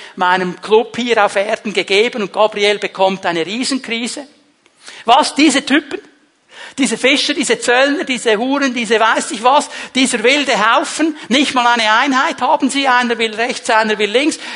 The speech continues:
Den Typen gibst du das in die Hand, du hast doch sicher einen Plan B. Nein.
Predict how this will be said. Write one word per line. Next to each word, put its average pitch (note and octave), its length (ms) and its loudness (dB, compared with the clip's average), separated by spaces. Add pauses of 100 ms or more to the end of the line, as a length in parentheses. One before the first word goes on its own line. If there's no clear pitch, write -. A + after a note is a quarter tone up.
Den C#4+ 340 2
Typen D4 400 2
gibst C#4 320 -4
du A#3 60 -10
das C4 240 2
in C4 140 0
die A3+ 100 -2
Hand, B3 260 2
du C4 80 2
hast A#3 140 0
doch - 80 -4
sicher A3+ 380 0
einen G3+ 140 -2
Plan F#3+ 340 2
B. G#3 260 2
Nein. C3+ 320 -8